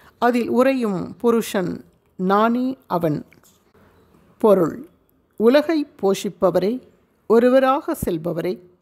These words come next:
எல்லாவற்றையும் தன் வசம் வைத்துள்ளவரே, சூரிய தேவரே, பிரஜாபதியின் புத்திரரே, கிரணங்களை விளக்கிக் கொள்வீராக,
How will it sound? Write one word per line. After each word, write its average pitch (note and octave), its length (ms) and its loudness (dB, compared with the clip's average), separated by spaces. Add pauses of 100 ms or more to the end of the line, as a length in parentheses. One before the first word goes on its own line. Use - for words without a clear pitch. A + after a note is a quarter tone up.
(400)
எல்லாவற்றையும் C#4+ 1000 0
தன் F#3+ 220 0
வசம் F#3+ 340 0
வைத்துள்ளவரே, F#3+ 760 0 (460)
சூரிய C#4+ 460 0
தேவரே, E3 560 -2 (540)
பிரஜாபதியின் F#3+ 920 0
புத்திரரே, F#3 640 -2 (640)
கிரணங்களை B3+ 640 2
விளக்கிக் F#3+ 500 -2
கொள்வீராக, F3 680 -2